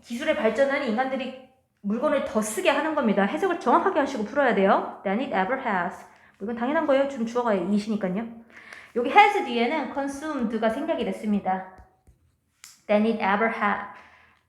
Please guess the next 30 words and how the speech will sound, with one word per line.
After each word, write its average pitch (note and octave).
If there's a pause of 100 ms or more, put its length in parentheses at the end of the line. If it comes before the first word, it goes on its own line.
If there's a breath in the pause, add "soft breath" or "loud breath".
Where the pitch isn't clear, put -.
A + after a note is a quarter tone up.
(160)
has G#3+
consumed A#3
해가지고, G#3+ (380 loud breath)
어, F3+
consumed C4+ (1400)
는 G3+
생략한 D4
이유는 G#3
앞에 G#3+
consume이 C#4
있으니까 A#3+
생략한 A#3+
거고요. - (800 soft breath)
We C#4
use C#4 (200)
twenty-seven C#4
times B3+
more C4+
industrial. B3+
여기도 G#3
more C4+
같은 D4+
말 B3
잘 A3+
봐두세요. A3+
우리는 A3+
이십칠 G#3+
배 A#3
더 G3+
쓴다. G#3+